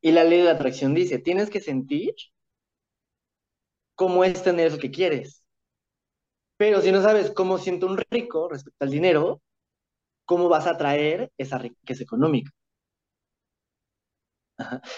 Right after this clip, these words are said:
También estaba escuchando un maestro que hablaba de las metas, un maestro hindú que hablaba sobre las metas, ¿no? Sobre que ponernos metas muchas veces no es como tan sano o no es como tan ideal.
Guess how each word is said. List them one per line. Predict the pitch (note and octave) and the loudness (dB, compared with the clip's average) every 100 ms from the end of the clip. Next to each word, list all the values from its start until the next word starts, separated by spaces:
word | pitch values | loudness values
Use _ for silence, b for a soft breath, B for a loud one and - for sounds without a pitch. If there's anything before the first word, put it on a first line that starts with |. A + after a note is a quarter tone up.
| B - | B 2
También | F3 G#3+ | 4 4
estaba | G3+ F#3 A3 | 2 2 2
escuchando | A#3 F3 E3 | 2 0 0
un | E3 | 2
maestro | D#3 D3+ C#3 E3 | 2 2 2 0
que | E3 | 0
hablaba | C#3 B2+ B2+ B2+ | -2 0 0 0
de | A2+ | -2
las | G#2 C3 | -6 -8
metas, | D3 - A2 - | -8 -8 -10 -2
un | C3 | 0
maestro | B2+ A#2+ - | 0 -2 -4
hindú | B2 A#2+ C3+ - _ _ | 0 0 0 -6 _ _
que | D3+ | 2
hablaba | D3 C#3+ C#3+ | 4 4 4
sobre | C#3+ B2 | 2 0
las | A#2+ A#2 C#3 | -2 -6 -6
metas, | D#3+ C#3 A2+ | -6 -6 -8
¿no? | A2+ A2 | -8 -6
Sobre | B2+ A2+ | -4 -4
que | - A2+ | -6 -4
ponernos | C#3+ D#3 D#3+ E3 E3+ F3+ | 0 2 2 2 0 2
metas | G#3 G#3 D3+ - b b b _ _ | 0 0 -4 -6 b b b _ _
muchas | F3+ F#3+ G3+ | 0 4 6
veces | F#3+ F3+ F3+ E3 | 6 6 4 4
no | E3+ | 2
es | E3+ E3+ | 2 -2
como | - D#3 C#3 | -2 0 0
tan | B2+ C3 | 0 -2
sano | - F3+ E3 D#3+ | 0 0 2 0
o | E3+ D#3+ | 0 -4
no | D#3 | -4
es | |
como | D3 D#3 | -6 -10
tan | C#3+ A#2+ | -6 -4
ideal. | A#2+ A#2+ C#3 D3 C3+ | -2 2 4 2 0